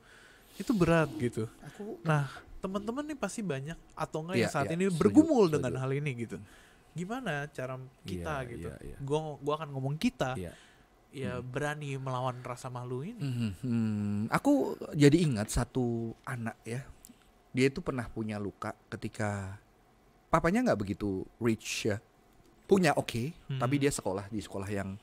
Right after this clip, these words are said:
Speaker 2: so-, sangat rich, sangat elit,
Speaker 1: Iya.
Speaker 2: karena papanya pengen the best education for him ya. Dan ketika itu suatu hari temennya pulang nganterin dia, terus lihat rumahnya gitu. "Hah, ini rumahmu?" Sambil nggak enak gitu loh.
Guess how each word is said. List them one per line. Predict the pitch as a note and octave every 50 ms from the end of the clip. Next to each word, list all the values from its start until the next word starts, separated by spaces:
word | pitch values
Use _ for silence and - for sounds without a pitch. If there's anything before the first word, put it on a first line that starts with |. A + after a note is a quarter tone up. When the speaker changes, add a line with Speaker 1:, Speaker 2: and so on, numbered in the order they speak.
| - - - _ _ _ _ -
Speaker 2:
so-, | - - - G#3+ G#3
sangat | - - - F#3+ F#3 F3+ D3 - - - - - _ _ - - - - _ _ -
rich, | D3+ D#3 C#3+ - - - - - -
sangat | - A#2+ A#2+ A#2+ A2+ - - _ - - - - - _ _ _
elit, | - C3 A#2+ A2+ A#2 - - - _ _
Speaker 1:
Iya. | - C#3 C#3 C3+ C3
Speaker 2:
karena | C3 C3
papanya | B2+ B2 A#2 B2 A#2+ B2+ B2+
pengen | - - A#2 A#2 A#2 A2+ A2 A2 A2+ - _ _ _
the | - B2
best | G#2 - A#2+ A2+ - -
education | - A#2 A#2 - - A2 - - A#2+ A2 G#2
for | - G#2+ G2+ F#2 E2+ - _ _ _ _ _ _ _ _
him | - - B2 A#2 C#3+ F3+ F#3+
ya. | F#3+ A#2 G#2 G2+ A#2 - _ - - - - - - - - _
Dan | - C3 C3
ketika | C#3 B2+ C3+ B2 C3
itu | B2 A#2+ G#3
suatu | F#3+ D#3+ C#3+ B2+ C3+
hari | A#2 G#2 G#2+ A#2+ D#3 G3+ - - - - - - - _ _ _ _ -
temennya | - B2+ A#2+ A#2+ B2+ D3+
pulang | D3+ - C3+ B2 B2+ D#3
nganterin | D#3 C3+ C3 A#2 A2+ A2+ G#2+
dia, | G#2+ G#2+ A2+ D3 D#3+
terus | D#3 D3+ C3
lihat | - D3 C3 C3+ -
rumahnya | C3+ B2 B2 C3 C3+ C3 B2 G#2 F#2+ F#2
gitu. | F#2+ F2 F#2 F#2+ _ _ _ _ _ _ - - - - -
"Hah, | - D#3 G3 - - - -
ini | - E3+ G#3
rumahmu?" | G#3 F#3+ D3 B2+ A#2 G2 F#2+ G2 C3+ F3 F3+ - C3
Sambil | A2 A2 G2+ G#2 G2 F2 - - - - _ _ - - - - _ _ _ _ _ _ _ -
nggak | G2 F2+ D#2+
enak | G2+ G#2 F#2+ - -
gitu | - E2+ - D#2+
loh. | D#2 D#2+